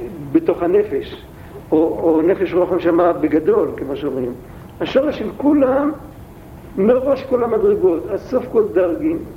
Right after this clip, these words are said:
המלובש בגוף עמי הארץ, הקל שבקלים, נמשך ממוח העליון. לא כאן צריך להבין מה זה שייך כאן גוף עמי הארץ, אז הוא מתכוון למשהו. יש, אה, יש ב-, יש ספר שנקרא שערי הייחוד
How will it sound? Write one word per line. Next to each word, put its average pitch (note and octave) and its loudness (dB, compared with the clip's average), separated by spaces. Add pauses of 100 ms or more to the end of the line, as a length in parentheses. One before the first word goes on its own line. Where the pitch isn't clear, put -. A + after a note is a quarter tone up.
המלובש F3+ 2
בגוף F3 -4
עמי G3 2
הארץ, G3 2
הקל E3 0
שבקלים, D#3+ 0 (1200)
נמשך E3+ 2
ממוח G3 2
העליון. D#3 0 (960)
לא G3+ 2
כאן G3+ 2
צריך F#3+ -2
להבין F3+ 2
מה E3 2
זה E3+ -2
שייך E3 0
כאן D3+ 0
גוף D#3+ 0
עמי D3 2
הארץ, D3 2
אז C#3 -4
הוא E3+ 2
מתכוון F#3 2
למשהו. C#3 0
יש, D#3+ 2 (1160)
אה, D#3+ -4 (400)
יש D3+ 0
ב-, D3 2 (480)
יש E3 -2
ספר D3+ -2
שנקרא C#3+ 0
שערי C#3+ 0
הייחוד C#3+ 0